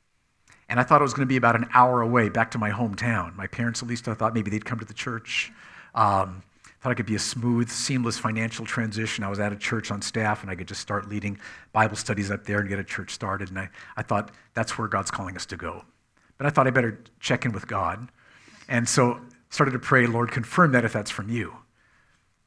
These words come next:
And one night I had this startling dream. It was just this sign that said, "San Jose."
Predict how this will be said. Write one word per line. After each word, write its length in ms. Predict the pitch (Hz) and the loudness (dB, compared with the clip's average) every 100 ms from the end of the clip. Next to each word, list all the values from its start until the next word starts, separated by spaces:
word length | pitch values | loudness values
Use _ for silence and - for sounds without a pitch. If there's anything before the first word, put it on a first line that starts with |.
| _ _ _ _ | _ _ _ _
And 340 | 110 101 95 85 | -2 -2 -4 -6
one 200 | 113 127 | -4 0
night 240 | 123 123 | 0 -2
I 60 | - | -6
had 220 | 90 98 | -8 -10
this 360 | 95 - - - _ _ _ _ _ _ _ _ _ _ _ _ _ | -10 -8 -8 -12 _ _ _ _ _ _ _ _ _ _ _ _ _
startling 640 | - - 123 127 117 120 | -14 0 4 4 2 -2
dream. 400 | 107 101 92 85 92 | -2 -4 -6 -8 -8
It 60 | |
was 120 | 101 98 | -8 -8
just 200 | 107 - | -8 -8
this 100 | - | -6
sign 420 | - 120 101 95 | -2 0 0 -2
that 120 | 92 | -8
said, 320 | - 92 87 - _ _ _ | -6 -6 -8 -14 _ _ _
"San 420 | - - 104 92 | -6 -4 -2 -4
Jose." 480 | 90 92 82 101 90 | -6 -10 -8 -8 -8